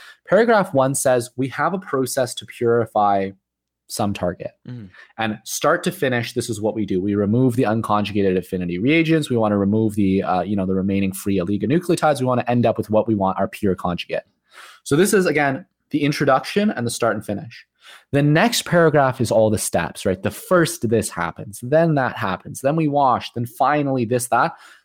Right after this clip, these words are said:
Speaker 1: So that's where, if this question's asking about steps, that's where we wanna look. And really, the second paragraph here, from the first to the finally, this paragraph is all about describing that exact figure.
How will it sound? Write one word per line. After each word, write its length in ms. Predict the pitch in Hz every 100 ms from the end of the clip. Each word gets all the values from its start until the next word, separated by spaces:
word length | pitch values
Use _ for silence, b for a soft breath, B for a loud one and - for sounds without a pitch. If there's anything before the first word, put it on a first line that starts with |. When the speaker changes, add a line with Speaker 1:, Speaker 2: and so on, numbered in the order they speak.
| _
Speaker 1:
So 160 | - 113
that's 400 | 127 151 214 -
where, 180 | 147 -
if 140 | -
this 140 | - -
question's 380 | - 143 - 131
asking 260 | 117 -
about 220 | 110 101
steps, 580 | - - 104 190 - - - _
that's 260 | 107 104
where 120 | 120 107
we 80 |
wanna 180 | 104 98
look. 360 | 90 87 85 -
And 180 | 131 135
really, 440 | 180 202 170 147 B B -
the 80 |
second 340 | 143 190 214 220
paragraph 460 | 170 156 147 127
here, 200 | - 123
from 180 | 104 113
the 60 | 107
first 360 | - 117 120 -
to 60 |
the 100 | 107
finally, 600 | - 92 98 120 190 254 b b b _
this 200 | 151 214
paragraph 440 | - 143 135 127
is 140 | 120 117
all 240 | 123 131 147
about 360 | 117 113 110 - -
describing 960 | 127 - - 131 135 147 143 127 110
that 240 | 101 104 113
exact 500 | 101 92 98 92 -
figure. 460 | - 90 90 76